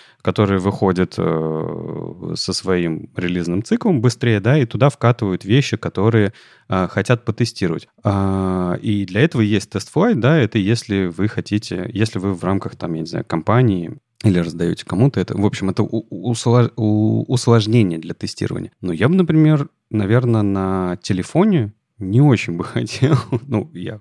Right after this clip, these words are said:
за себя говорю, да, не очень бы хотел, чтобы на мне тестировали таким образом. Помимо этого, в любом случае App Store должен гарантировать, если это распространение через App, App Store идёт, да, он должен гарантировать определённые вещи, в том числе и вот этим вот отдельным каналом бета-тестов.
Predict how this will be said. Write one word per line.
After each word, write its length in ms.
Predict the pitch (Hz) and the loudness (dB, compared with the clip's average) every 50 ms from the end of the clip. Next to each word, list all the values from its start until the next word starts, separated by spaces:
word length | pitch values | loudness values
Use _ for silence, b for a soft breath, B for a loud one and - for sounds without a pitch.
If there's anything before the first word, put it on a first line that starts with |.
| _ - | _ -10
за 160 | 95 95 95 | -8 -6 -6
себя 240 | - - 92 85 85 | -4 -4 -2 -2 -4
говорю, 280 | 82 - - - - | -4 -6 -8 -10 -6
да, 200 | - - 123 147 - b b b b b b | -2 0 0 0 -2 b b b b b b
не 160 | 104 104 131 | 2 4 4
очень 320 | 143 135 110 - 95 92 | 6 6 4 2 0 -2
бы 80 | 87 87 | -2 -4
хотел, 300 | - 95 90 - 147 170 | -4 -4 0 2 2 2
чтобы 280 | 165 - - 92 87 95 | 2 0 -2 -4 -2 -2
на 160 | 90 87 87 | -2 -2 -2
мне 520 | 87 85 87 92 104 120 120 113 104 107 _ _ - | -2 -2 0 2 4 4 4 4 2 0 _ _ -2
тестировали 680 | - 110 - - - - - 135 104 92 80 78 80 80 | 0 0 0 0 -2 2 4 4 6 6 4 2 -2 -4
таким 380 | - - - - - 85 80 | -6 -6 -6 -4 -4 -4 -4
образом. 500 | 80 78 - - - - - - - - _ _ - | -4 -6 -8 -12 -12 -12 -10 -10 -12 -14 _ _ -6
Помимо 360 | 85 90 120 165 196 202 160 | 0 2 4 4 6 6 4
этого, 400 | 117 101 - - 90 85 85 - - | 4 2 2 -2 -4 -4 -4 -6 -8
в 100 | 92 90 | -8 -8
любом 280 | 87 90 95 123 131 120 | -6 -2 0 0 0 0
случае 560 | - 113 110 110 107 - - 92 90 90 - _ _ _ - | -2 -2 -2 -2 -2 -4 -4 -6 -6 -6 -6 _ _ _ -10
App 80 | 113 | -10
Store 340 | - - - - 131 160 156 | -10 -6 -2 2 2 2 2
должен 400 | 123 98 98 110 117 110 110 92 | 2 2 2 4 4 4 2 0
гарантировать, 600 | 85 95 85 87 87 85 - - 113 107 82 - | 0 0 0 0 -2 0 0 2 2 2 2 0
если 240 | 90 87 - - 82 | -2 -2 -2 -4 -6
это 280 | 82 - 82 80 82 85 | -4 -2 -2 -2 -2 -2
распространение 680 | - - - - - - - 90 87 87 82 78 73 | -4 -6 -6 -8 -6 -4 -2 0 0 0 0 0 -2
через 180 | - - 82 80 | -4 -4 -4 -2
App, 200 | 82 82 - - - - | -2 -4 -6 -6 -4 -4
App 80 | - - | -4 -4
Store 260 | - - - - 143 | -4 -4 -6 -6 -2
идёт, 220 | 143 139 139 135 | 0 0 0 2
да, 200 | 101 95 120 135 - b b b b b b b b | 2 2 2 2 0 b b b b b b b b
он 160 | - 98 110 | 0 2 4
должен 280 | 120 139 123 110 104 95 | 4 4 4 4 2 2
гарантировать 520 | 87 90 92 90 - 139 143 143 120 - | 2 2 0 0 2 2 2 2 2 2
определённые 640 | - 85 85 82 87 85 92 104 110 104 101 95 87 | 0 -4 -6 -6 -4 0 2 2 4 4 2 2 2
вещи, 340 | 82 98 139 190 - - 104 | 2 2 2 2 2 0 -2
в 80 | - | -2
том 220 | - - 95 104 117 | -2 0 0 2 2
числе 480 | - 107 98 - - 90 92 92 90 87 | 2 0 -2 0 0 2 2 2 2 2
и 40 | 80 | 0
вот 180 | 82 85 - | -2 -2 -2
этим 200 | 90 - - 85 | -2 -2 0 -2
вот 140 | 80 82 - | -2 -2 -4
отдельным 400 | 82 82 82 87 87 95 92 82 | -6 -4 0 0 0 2 0 -2
каналом 560 | - - - 78 82 87 90 87 82 80 78 | -2 -4 -4 -2 0 2 2 2 2 0 -2
бета-тестов. 760 | 80 78 - 85 - - - - - 80 76 - - - - | -4 -2 -2 -2 -2 -2 -4 -2 -2 -2 -2 -2 -6 -10 -14